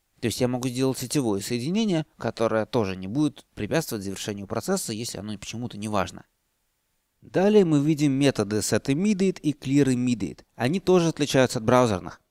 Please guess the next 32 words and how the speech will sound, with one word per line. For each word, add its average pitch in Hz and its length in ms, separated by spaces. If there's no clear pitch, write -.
Для 120 240
того, 160 200
чтобы 160 200
лучше 160 320
это 120 160
понять, 185 400
рассмотрим 156 480
следующий 113 380
пример. 117 420
У 110 60
нас 190 240
есть 147 160
веб-сервер, 120 580
и 123 60
там 240 340
функции 156 460
обработчики 127 500
запроса 202 580
понадобилось 147 640
выполнить 151 400
какую-то 127 380
операцию 170 500
асинхронно. 110 580
В 110 160
браузере 190 460
для 147 160
этого 127 160
обычно 120 300
используется 131 580
либо 120 360
setTimeout 101 680
ноль, 208 300